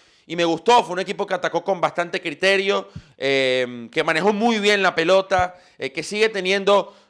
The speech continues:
eh, soldados de la vieja guardia, el sempiterno flaco Edgar Pérez Greco, que estuvo cerca de marcar el día de ayer, eh, Pablo Camacho, José Luis Granados, que volvió porque estaba en Mineros de Guayana, Marlon Fernández, que entró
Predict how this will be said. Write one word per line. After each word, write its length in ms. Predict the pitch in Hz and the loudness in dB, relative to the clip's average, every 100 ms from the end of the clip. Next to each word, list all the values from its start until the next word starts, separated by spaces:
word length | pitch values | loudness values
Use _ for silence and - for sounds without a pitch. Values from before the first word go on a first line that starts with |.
| - | -8
eh, 260 | 139 139 | -6 -6
soldados 460 | - 170 160 190 202 | -4 -4 4 4 6
de 60 | 170 | 4
la 100 | 160 | 4
vieja 220 | 175 175 | 4 2
guardia, 360 | 170 214 185 | 4 4 4
el 100 | 160 | -2
sempiterno 680 | 139 147 147 143 185 180 165 | -4 -8 -6 2 4 4 2
flaco 380 | 175 185 - 175 | 2 0 4 4
Edgar 260 | 180 165 | 4 2
Pérez 180 | 151 143 | 2 0
Greco, 180 | 160 170 | 0 -2
que 60 | 143 | -4
estuvo 260 | 160 156 | -2 -2
cerca 280 | 147 160 156 | 0 -2 0
de 60 | 143 | 0
marcar 300 | 139 160 147 | 0 -2 -4
el 100 | 143 | -2
día 160 | 147 | -2
de 80 | 143 | 0
ayer, 500 | 151 185 208 180 160 - _ - - | 0 2 4 2 0 -8 _ -20 -16
eh, 280 | 107 107 _ - - - _ | -14 -14 _ -20 -20 -20 _
Pablo 280 | 170 160 151 | -2 0 0
Camacho, 840 | 147 208 202 190 185 175 170 - _ _ _ - | 0 2 2 2 0 0 0 -6 _ _ _ 0
José 300 | 190 190 202 | 0 2 2
Luis 160 | 190 | 2
Granados, 440 | 180 175 175 165 156 | 4 4 4 2 2
que 100 | 156 | 2
volvió 580 | 139 139 190 214 202 | 2 2 4 6 4
porque 220 | 196 - 120 | 2 -8 -6
estaba 220 | 147 139 | 0 0
en 80 | 139 | 0
Mineros 280 | 135 135 | -2 -2
de 60 | 139 | -2
Guayana, 420 | 123 135 180 170 | -2 0 0 0
Marlon 480 | 156 202 233 190 160 | 0 0 0 0 -2
Fernández, 560 | 160 147 165 190 170 165 | 0 -2 0 -2 -2 -4
que 80 | |
entró 460 | 151 135 160 170 170 | -6 -2 2 2 2